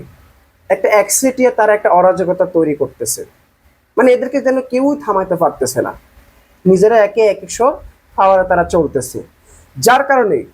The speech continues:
সবকিছু বাদ-, বাদ-, বাতিল করে বাধ্য হয়ে এই সিদ্ধান্ত নিতে বাধ্য হয়েছে অন্তর্বর্তীকালীন সরকার। সেখানে তারা বলা হয়েছে, সারা দেশে আগামী দুই মাস নির্বাহী ম্যাজিস্ট্রেটের দায়িত্ব পালন করবেন সেনাবাহিনীর কর্মকর্তারা।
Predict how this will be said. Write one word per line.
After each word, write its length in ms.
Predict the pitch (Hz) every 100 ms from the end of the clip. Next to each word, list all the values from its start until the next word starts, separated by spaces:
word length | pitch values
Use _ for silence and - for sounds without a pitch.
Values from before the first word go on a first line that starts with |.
| _ -
সবকিছু 540 | 269 262 - 262 277
বাদ-, 540 | 170 185 185 190 - -
বাদ-, 340 | 151 190 - 170
বাতিল 260 | 185 240
করে 180 | 233 247
বাধ্য 400 | 165 165 175 226
হয়ে 220 | 226 247
এই 140 | 220 196
সিদ্ধান্ত 480 | - 165 202 196
নিতে 460 | 208 202 214 208 220
বাধ্য 320 | 165 156 175
হয়েছে 320 | 208 214 214
অন্তর্বর্তীকালীন 640 | 240 170 165 165 160 151 143
সরকার। 420 | - 160 131 117 - _ - - _ _ _ _ _ -
সেখানে 300 | - 220 294 285
তারা 160 | 277
বলা 240 | 202 214 247
হয়েছে, 440 | 254 247 202 262
সারা 340 | - - 226 262
দেশে 260 | 269 269
আগামী 340 | 240 208 233 233
দুই 200 | 196 220
মাস 260 | 226 220
নির্বাহী 320 | 208 202 226 220
ম্যাজিস্ট্রেটের 420 | 202 214 - 220
দায়িত্ব 340 | 196 196 -
পালন 240 | 214 202 208
করবেন 380 | 202 196 233 262
সেনাবাহিনীর 580 | - 170 175 180 185 190
কর্মকর্তারা। 680 | 214 208 160 - 127 104